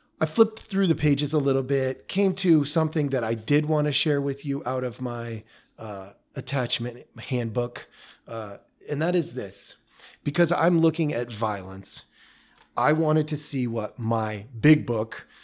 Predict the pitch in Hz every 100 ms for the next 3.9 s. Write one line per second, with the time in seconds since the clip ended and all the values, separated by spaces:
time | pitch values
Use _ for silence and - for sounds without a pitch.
0 | - _ _ _ - - 156 139 113 110
1 | 104 110 110 104 87 - - - _ -
2 | - - 123 127 117 110 - _ - -
3 | 139 208 208 180 170 160 143 -